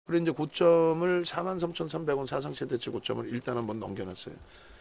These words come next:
그러니까 일주월봉상의 흐름에서 문제가 없었다고 그랬고, 최근에 우리가 이제 계속 잡아서 편입 설정을 잡아왔던 기준이 일단 뭐 삼만 오천 원대에서부터 본격적으로, 그죠?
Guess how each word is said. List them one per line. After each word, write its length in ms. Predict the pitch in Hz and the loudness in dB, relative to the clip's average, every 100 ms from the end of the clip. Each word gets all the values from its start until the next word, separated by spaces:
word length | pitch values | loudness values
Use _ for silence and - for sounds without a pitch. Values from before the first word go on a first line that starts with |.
| - | -4
그러니까 180 | 165 151 | 2 2
일주월봉상의 1120 | 175 202 185 180 160 160 147 147 143 135 131 120 | 4 4 4 4 2 4 4 2 2 2 0 0
흐름에서 400 | 131 127 113 117 | -2 0 0 0
문제가 340 | 104 127 107 | -2 -2 -2
없었다고 400 | 95 - - 101 | -2 -4 -4 -4
그랬고, 380 | 98 - 143 220 - - - - - - - | -4 -2 -2 -2 -12 -20 -20 -20 -20 -20 -8
최근에 1000 | - 208 214 208 208 202 196 190 190 175 | -2 0 2 2 4 4 4 4 2 0
우리가 300 | 151 180 170 | 0 2 4
이제 160 | 156 | 2
계속 440 | 139 131 156 151 139 - | 2 0 2 2 0 -2
잡아서 720 | 120 131 131 135 131 127 123 | 2 4 4 2 2 2 0
편입 280 | - 170 156 | -4 -4 -2
설정을 560 | 156 147 139 131 131 | -2 -2 0 0 0
잡아왔던 760 | 123 120 120 - 123 120 123 127 | -2 0 0 2 0 2 -2 -6
기준이 540 | - - 120 170 196 - - - - - | -10 -6 -4 -4 -4 -10 -20 -20 -20 -10
일단 240 | 147 160 | -2 0
뭐 100 | 143 | 0
삼만 300 | 127 180 165 | -2 -2 0
오천 240 | 107 - 151 | -2 -4 -6
원대에서부터 560 | 135 139 117 104 107 | -2 0 0 -2 -6
본격적으로, 600 | - 101 - 117 101 120 117 - - - - - - | -10 -6 -4 -4 -6 -10 -12 -20 -20 -20 -20 -20 -8
그죠? 220 | 117 | -6